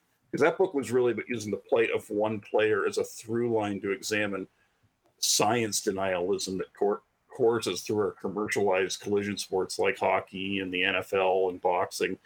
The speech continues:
You know, how far back they've, you know, been denying the, the dangers to the, you know, the human brain. And I sometimes wonder if that's been going on all this time too, with mental health issues in sports.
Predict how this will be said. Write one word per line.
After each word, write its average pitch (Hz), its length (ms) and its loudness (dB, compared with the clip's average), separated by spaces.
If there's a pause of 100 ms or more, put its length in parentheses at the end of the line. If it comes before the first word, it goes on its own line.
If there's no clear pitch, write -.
(400)
You - 80 0
know, 98 320 0
how 113 120 4
far 107 300 2
back 110 380 2
they've, 92 240 -2 (480)
you 113 120 0
know, 92 120 -4
been 101 180 0
denying 104 580 0
the, 95 180 -2 (600)
the - 80 2
dangers 107 640 0
to 107 100 0
the, 90 220 0 (160)
you 110 120 -2
know, 95 140 -2
the 101 100 -6
human 98 320 -2
brain. 98 460 0 (460)
And 110 80 0
I 104 80 2
sometimes 117 400 0
wonder 110 540 0
if - 200 -4 (340)
that's 104 220 0
been 107 100 -2
going 101 300 0
on 101 220 0
all 101 160 2
this 101 180 -4
time 104 280 0
too, 117 260 0
with 98 300 -4
mental 101 400 0
health 101 300 0
issues 92 420 -4
in 85 80 -8
sports. - 560 -4